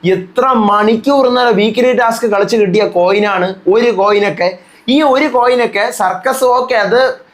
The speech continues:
ബുദ്ധിമുട്ടുള്ള സാധനം തന്നെയാണ്. എന്നാലും ഓരോരുത്തരുടെ പെർഫോമൻസ് അവിടെ പത്ത് മിനിറ്റേ ഉണ്ടായിരുന്നുള്ളൂ.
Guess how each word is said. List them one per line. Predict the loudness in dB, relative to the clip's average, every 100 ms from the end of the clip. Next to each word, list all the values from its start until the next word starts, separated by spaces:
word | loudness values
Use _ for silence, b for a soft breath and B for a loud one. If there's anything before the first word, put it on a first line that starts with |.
| B -2
ബുദ്ധിമുട്ടുള്ള | 0 2 0 0 0
സാധനം | 0 -2 0 0
തന്നെയാണ്. | 0 0
എന്നാലും | 0 0 0 0 0
ഓരോരുത്തരുടെ | 0 2 0 -2 -2 -2
പെർഫോമൻസ് | -2 -2 -2 -2 0
അവിടെ | -2 0
പത്ത് | -2 -2 0
മിനിറ്റേ | 0 2 2
ഉണ്ടായിരുന്നുള്ളൂ. | 2 2 2 2 2 2 0